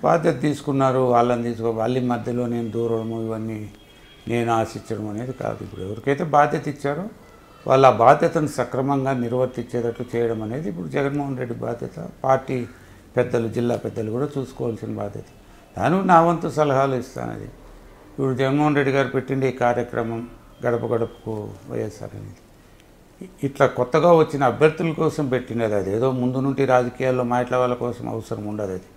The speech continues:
ప్రజల్లో ఉండి చేసే వాళ్ళకి రాజకీయాలకి ఇదన్నీ అవసరం లేదు. కొత్తగా వస్తున్నారు కదా ఈరోజు కొంతమంది, అటువంటి వ్యక్తులు ప్రజల్లోకి పోవడము,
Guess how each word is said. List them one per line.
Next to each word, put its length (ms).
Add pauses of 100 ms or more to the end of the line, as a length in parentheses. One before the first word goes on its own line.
(560)
ప్రజల్లో 480
ఉండి 540 (420)
చేసే 220
వాళ్ళకి 260
రాజకీయాలకి 520
ఇదన్నీ 240
అవసరం 300
లేదు. 500
కొత్తగా 360
వస్తున్నారు 600
కదా 140
ఈరోజు 300
కొంతమంది, 500 (380)
అటువంటి 280
వ్యక్తులు 340
ప్రజల్లోకి 540
పోవడము, 460